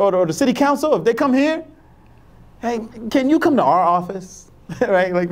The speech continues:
<laughs> you're not around these people. Same. And Rasulullah sallallahu alaihi wasallam, because he perceived that this was gonna be a change in events, initially he agreed.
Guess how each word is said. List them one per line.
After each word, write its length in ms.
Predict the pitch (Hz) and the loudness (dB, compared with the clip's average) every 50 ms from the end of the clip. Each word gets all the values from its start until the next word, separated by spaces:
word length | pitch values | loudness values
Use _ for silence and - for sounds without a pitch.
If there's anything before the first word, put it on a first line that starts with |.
| - - | -4 -6
<laughs> 80 | 247 247 | -4 -2
you're 100 | 240 233 | 0 -2
not 140 | 226 - 220 | 0 0 0
around 240 | 214 190 185 185 | 0 0 0 0
these 140 | 185 180 175 | 0 -2 -2
people. 500 | 180 180 175 175 175 175 175 175 175 - - - - - - - - - - - - - - - | 0 -2 -2 0 0 -2 -2 -2 -4 -12 -20 -20 -20 -20 -20 -20 -20 -20 -20 -20 -20 -20 -20 -20
Same. 580 | - - - 269 294 294 254 - - - - - - - - - - - - - - - - - - - - - - - - - - - - - - - - - - - - - | -16 -4 -2 0 0 0 0 -2 -4 -8 -16 -20 -20 -20 -20 -20 -20 -20 -20 -20 -20 -20 -20 -20 -20 -20 -20 -20 -20 -20 -20 -20 -20 -20 -20 -20 -20 -20 -20 -20 -20 -20 -8 -2
And 140 | 165 175 180 | -2 2 2
Rasulullah 480 | 175 190 190 190 269 262 269 247 285 277 | 2 2 2 0 0 0 2 2 0 0
sallallahu 220 | 277 269 220 196 | 0 -2 -2 0
alaihi 120 | 185 185 | 0 0
wasallam, 380 | 208 208 247 277 294 285 285 - - - - | 0 2 2 2 2 0 -2 -10 -12 -8 -8
because 280 | 139 135 - 170 170 | -6 -2 -2 -2 -2
he 120 | - 214 208 | 0 -2 -2
perceived 1000 | 208 - 175 175 - - - 247 247 240 214 170 131 107 - - - - - - - - - - - - - - - | -2 -2 -4 -4 -4 -6 -6 -4 -2 0 0 0 -2 -4 -6 -10 -14 -20 -20 -20 -20 -20 -20 -20 -20 -20 -20 -12 -10
that 160 | 123 117 120 | -8 -2 0
this 180 | 170 170 175 | 0 0 0
was 80 | 165 139 | -4 -6
gonna 180 | - 151 139 139 | -4 -4 -6 -4
be 140 | 113 131 123 | -2 -4 -4
a 40 | 107 | -4
change 460 | - - - 190 196 208 196 175 147 | -4 -6 -6 -4 -2 -2 -2 0 0
in 120 | 147 131 | -2 -2
events, 560 | 120 113 120 147 185 208 214 - - - - - - - - - - - - - - - - - - - - | -2 -2 -2 -2 -2 -2 -2 -6 -10 -16 -16 -20 -20 -20 -20 -20 -20 -20 -20 -20 -20 -20 -20 -18 -16 -6 -4
initially 420 | 135 156 196 196 196 233 208 208 | 0 0 0 0 0 0 0 0
he 140 | 170 165 175 | 0 2 0
agreed. 480 | 156 131 147 185 185 - 90 - - | 0 0 -2 -4 -4 -4 -6 -8 -12